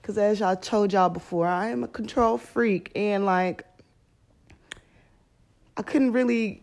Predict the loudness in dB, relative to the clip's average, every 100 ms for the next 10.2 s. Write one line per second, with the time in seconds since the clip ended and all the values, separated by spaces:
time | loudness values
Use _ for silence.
0 | _ 0 2 2 2 2 4 2 2 0
1 | 0 0 -4 -4 -2 0 -2 -4 -6 -6
2 | -6 -6 -4 0 0 -2 -6 -6 -4 -2
3 | -2 -2 0 0 -2 -4 -4 -6 -10 -2
4 | 0 0 0 2 4 6 8 8 10 8
5 | 6 2 0 -2 0 0 0 -2 -6 -16
6 | -20 -20 -20 -20 -8 0 0 2 0 0
7 | 0 -2 0 -4 0 2 4 4 2 0
8 | 0 0 -2 -4 0 2 2 4 4 6
9 | 4 2 -2 -2 0 2 0 -2 -2 -2
10 | -2